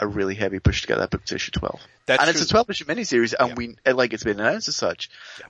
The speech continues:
Speaker 1: But I, I think D C is going to do whatever it has to do to get it to issue twelve.
Speaker 2: Oh, I think, I, I,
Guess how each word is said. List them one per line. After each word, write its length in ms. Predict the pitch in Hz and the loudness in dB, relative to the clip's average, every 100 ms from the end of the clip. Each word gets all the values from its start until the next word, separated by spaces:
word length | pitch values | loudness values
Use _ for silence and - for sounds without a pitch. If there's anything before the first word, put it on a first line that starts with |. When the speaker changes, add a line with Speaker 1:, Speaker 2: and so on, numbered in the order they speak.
| 127 | 2
Speaker 1:
But 140 | 139 120 | 4 6
I, 160 | 117 - - 127 | 2 -4 -8 -6
I 100 | 127 | -4
think 340 | 127 120 110 - 120 _ _ | -4 -8 -10 -20 -20 _ _
D 120 | - 113 | -14 -10
C 140 | 113 | -8
is 60 | 110 | -6
going 160 | 117 | -6
to 60 | 104 | -4
do 80 | 107 | -2
whatever 280 | - 98 | 0 2
it 80 | 107 | 2
has 220 | 101 95 | 2 -2
to 80 | - | -2
do 120 | 98 | -4
to 120 | 92 - | -4 -2
get 140 | 95 | -2
it 100 | 90 | -2
to 80 | 98 | -4
issue 160 | - | -6
twelve. 320 | - - - - _ _ - _ _ | -4 -4 -6 -14 _ _ -20 _ _
Speaker 2:
Oh, 100 | 143 | 6
I 120 | 120 113 | 6 4
think, 200 | 117 - | -4 -8
I, 160 | 113 107 | -8 -8
I, 340 | 110 101 92 | -6 -4 -4